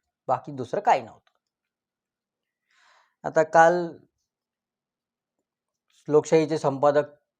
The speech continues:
कमलेश सुतार बंबाट ज्ञान वाटत होते. पत्रकारिता, लोकशाही, दडपशाही, सरकारची मनमानी, आमच्यावरती अन्याय होऊन राहिला पण आम्ही चूप बसणार नाही, आम्ही बोलतच राहू,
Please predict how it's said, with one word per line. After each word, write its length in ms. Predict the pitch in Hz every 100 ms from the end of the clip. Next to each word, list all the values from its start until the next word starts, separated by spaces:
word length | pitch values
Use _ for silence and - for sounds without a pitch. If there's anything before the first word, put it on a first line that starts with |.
| _ _ _ _ _ _
कमलेश 320 | 131 139 147
सुतार 340 | 143 135 143 139 - _ _ _ _ _ _ _ _
बंबाट 340 | 120 147 165
ज्ञान 280 | 165 143 139
वाटत 300 | 139 135 127
होते. 300 | 131 - _ _ _ _ _ _ _ _ _ _ _ _
पत्रकारिता, 840 | 135 - 147 135 135 131 135 131 127
लोकशाही, 720 | 123 139 - 151 139 127 123
दडपशाही, 840 | 113 123 131 131 127 127 123 120 117 _ _ _ -
सरकारची 480 | 123 - 127 - 135
मनमानी, 600 | 127 123 127 127 127 117 _ _ _ _ _ _ _ _ _ _ _ _ _ _ _ _ _ _ _ _
आमच्यावरती 560 | 120 120 127 127 135 127 113 - _ _ _
अन्याय 340 | 135 131 147
होऊन 220 | 139 131 131
राहिला 440 | 127 123 123 123
पण 200 | 117 123
आम्ही 200 | 127 131
चूप 180 | - 131
बसणार 420 | 127 127 135 127
नाही, 300 | 123 131 123
आम्ही 180 | 117 131
बोलतच 460 | 113 127 135 143
राहू, 320 | 131 127 127